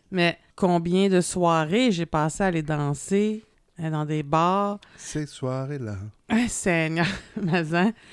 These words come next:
Speaker 1: Ben, lundi, c'était fermé. Le mardi, on allait parfois, euh, mardi aussi, c'était fermé. Mais on sortait du mercredi au dimanche, hein. On allait danser. Tout ça, probablement,
Speaker 2: C'était
Speaker 1: parce
Speaker 2: pas
Speaker 1: qu'on
Speaker 2: une
Speaker 1: avait
Speaker 2: vraie, parce que nous autres, on sortait du lundi au dimanche.
Speaker 1: Ouais, mais à Rouen-Noranda,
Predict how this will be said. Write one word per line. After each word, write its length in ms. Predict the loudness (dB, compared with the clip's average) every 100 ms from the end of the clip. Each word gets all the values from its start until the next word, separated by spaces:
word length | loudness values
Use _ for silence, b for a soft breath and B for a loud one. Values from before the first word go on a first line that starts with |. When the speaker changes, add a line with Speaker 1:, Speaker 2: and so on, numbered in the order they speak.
| B B B
Speaker 1:
Ben, 160 | 6 8
lundi, 360 | 8 6 4 0
c'était 180 | 0
fermé. 480 | 2 4 4 2 2
Le 80 | 2
mardi, 400 | 4 4 2 0
on 100 | 0
allait 180 | 2 0
parfois, 580 | 0 -4 -4 -10 0 2
euh, 480 | 4 4 4 2 0
mardi 320 | 0 0 -2
aussi, 140 | -6
c'était 200 | -4 -4
fermé. 680 | -4 -4 -2 0 0 0 -4 _ b b b b -2
Mais 80 |
on 80 | 0
sortait 320 | 0 0 0
du 120 | 0 0
mercredi 380 | -2 -2 -4
au 80 | -4
dimanche, 460 | -2 -2 -2 -6 -8
hein. 100 | -12 -14 -10
On 100 | -4
allait 180 | -2 0
danser. 460 | 0 0 -2 -4 -6 -14 _ B B B B B
Tout 140 | 2
ça, 300 | 4 6 6
probablement, 260 | 6 6 6
Speaker 2:
C'était 60 |
Speaker 1:
parce 100 | 6
Speaker 2:
pas 60 | 6
Speaker 1:
qu'on 60 | 8
Speaker 2:
une 40 |
Speaker 1:
avait 220 | 8 6
Speaker 2:
vraie, 120 | 2
parce 200 | 0 -8 -6
que 60 |
nous 120 | -4
autres, 140 | -2 -4
on 80 | -6
sortait 400 | -10 -8 -6 -6
du 160 | -8
lundi 300 | -8 -8 -8
au 60 | -12
dimanche. 280 | -12 -14 -6
Speaker 1:
Ouais, 100 | 0
mais 80 | 2
à 80 | 2
Rouen-Noranda, 640 | 2 2 2 0 0 2